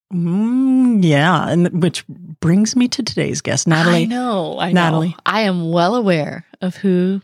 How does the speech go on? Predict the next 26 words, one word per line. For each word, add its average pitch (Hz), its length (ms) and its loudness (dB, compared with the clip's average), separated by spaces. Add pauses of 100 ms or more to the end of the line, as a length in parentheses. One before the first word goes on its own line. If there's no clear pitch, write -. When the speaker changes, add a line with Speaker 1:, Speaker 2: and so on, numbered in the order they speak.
Speaker 2:
today's 160 380 -2
guest 165 380 -8
is 151 220 -6
because 165 420 -2
you 190 180 -2
have 190 120 0
been 160 220 0
fangirling 160 840 0
all 190 240 2
week. 220 280 -2 (400)
Speaker 1:
<laughs> - 400 -6
I 196 100 0
am 247 180 2
a 339 60 2
fangirl. 180 800 0
I 226 140 0
am 254 300 0
a 247 120 -4
total 277 340 -2
fangirl. 226 640 0
So 220 200 -2
our 226 160 2
guest 226 280 -4
today 196 640 0
is 202 220 -2
Erin 233 400 0